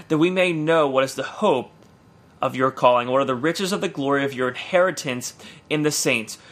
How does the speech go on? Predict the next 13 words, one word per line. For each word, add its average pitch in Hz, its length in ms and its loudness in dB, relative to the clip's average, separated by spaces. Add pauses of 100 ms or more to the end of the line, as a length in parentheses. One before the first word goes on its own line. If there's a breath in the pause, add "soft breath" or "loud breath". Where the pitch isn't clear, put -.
(140 loud breath)
and 160 140 0
what 160 100 6
is 147 140 0
the 143 80 -2
exceeding 196 460 -2
greatness 151 400 0
of 127 120 -4
your 151 200 4
power 135 320 2
toward 175 320 0
us 127 200 0
who 160 120 0
believe, 131 420 -2